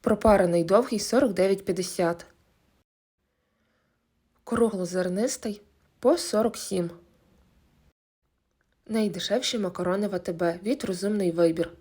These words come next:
Спіральки на знижці по двадцять три сімдесят. Пружинка двадцять сім гривень.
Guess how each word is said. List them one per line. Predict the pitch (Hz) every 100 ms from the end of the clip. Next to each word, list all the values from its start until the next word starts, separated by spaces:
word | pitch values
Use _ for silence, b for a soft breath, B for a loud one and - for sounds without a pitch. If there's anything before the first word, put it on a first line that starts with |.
| _ _ _ -
Спіральки | - - 220 196 175 180
на | 170
знижці | 180 202 269 -
по | 196 233
двадцять | 262 185 190 -
три | - 220
сімдесят. | 220 - 165 160 - - - _ _ _ _ _ _ _ _ _ _ _ _ _ _ _ _ _ _ _ _ _ _ _ _ _ _ _ _ -
Пружинка | - 196 185 285 -
двадцять | 180 196 254 185
сім | - 175 165
гривень. | 175 165 165 165